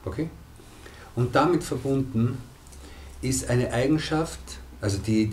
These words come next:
sozusagen ein Synonym, die man nennt Al-Isma, yani die Sünden,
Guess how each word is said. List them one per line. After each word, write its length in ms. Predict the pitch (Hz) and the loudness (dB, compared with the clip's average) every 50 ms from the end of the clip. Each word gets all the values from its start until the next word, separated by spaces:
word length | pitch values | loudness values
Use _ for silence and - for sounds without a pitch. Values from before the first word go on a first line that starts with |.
| - - - | -4 -8 -8
sozusagen 300 | - 110 104 110 107 107 | -6 -4 -2 0 0 0
ein 60 | 104 | 0
Synonym, 680 | - - 120 110 104 101 101 113 127 131 135 143 143 - - - - - - - - - - - - - - - - - - - - - - - - - - | 2 2 2 4 4 4 6 6 4 4 4 0 -2 -4 -8 -18 -18 -20 -20 -20 -20 -20 -20 -20 -20 -20 -20 -20 -20 -20 -20 -20 -20 -18 -18 -18 -18 -6 0
die 80 | 127 127 | 4 4
man 140 | 127 123 120 | 6 6 6
nennt 260 | 117 117 127 127 127 | 6 6 6 4 4
Al-Isma, 600 | 120 107 104 113 123 - - - 107 104 107 104 - | 2 2 2 2 2 2 0 2 2 2 2 0 0
yani 420 | 113 104 104 113 117 120 131 135 - - - - - - - - - | 0 0 2 4 4 4 2 0 -4 -10 -18 -18 -18 -18 -18 -8 -2
die 100 | - 113 | 0 0
Sünden, 760 | 101 107 - - 123 120 127 123 - - - 117 117 117 113 | 0 0 0 4 4 4 4 4 0 0 0 2 2 2 2